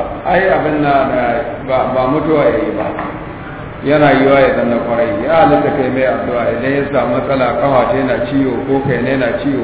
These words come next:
ko wurin aiki ne ana batun kora ce, ya ce ka taimakai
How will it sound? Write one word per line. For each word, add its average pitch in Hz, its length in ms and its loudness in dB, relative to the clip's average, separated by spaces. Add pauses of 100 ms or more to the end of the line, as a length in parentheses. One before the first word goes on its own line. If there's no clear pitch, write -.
ko 139 120 -2
wurin 139 300 2
aiki 143 340 0
ne 127 100 -4
ana 131 280 0
batun 127 260 -4
kora 131 380 0
ce, 143 120 -2 (720)
ya 147 100 0
ce 151 160 -2
ka 131 140 -4
taimakai 139 640 2